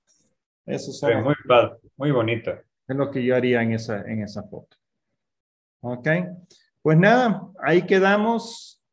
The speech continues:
Speaker 1: y nos vemos la próxima semana.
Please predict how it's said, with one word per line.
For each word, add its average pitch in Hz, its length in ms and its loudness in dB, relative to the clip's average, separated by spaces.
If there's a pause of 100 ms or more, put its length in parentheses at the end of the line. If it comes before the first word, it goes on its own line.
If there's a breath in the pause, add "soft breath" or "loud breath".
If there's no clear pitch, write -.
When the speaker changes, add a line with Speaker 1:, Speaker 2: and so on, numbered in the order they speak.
Speaker 1:
y 196 520 0 (720)
nos 139 440 -6
vemos - 1000 -4 (160)
la - 180 -4
próxima 156 320 -2
semana. 165 420 -6